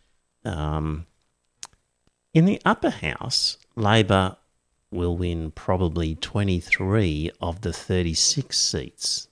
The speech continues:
So that's not nearly as big a margin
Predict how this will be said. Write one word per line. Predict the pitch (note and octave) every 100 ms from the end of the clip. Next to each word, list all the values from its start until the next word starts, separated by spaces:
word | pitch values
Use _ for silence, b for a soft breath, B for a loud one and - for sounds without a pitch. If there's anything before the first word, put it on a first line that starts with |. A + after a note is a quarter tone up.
| _
So | - C3+
that's | F3+ -
not | A#2 -
nearly | G2+ G2+ A#2 A2+ E2+ D2+ D2+
as | F2 E2
big | - E2+
a | D#2+
margin | F2 F2+ F2+ E2 -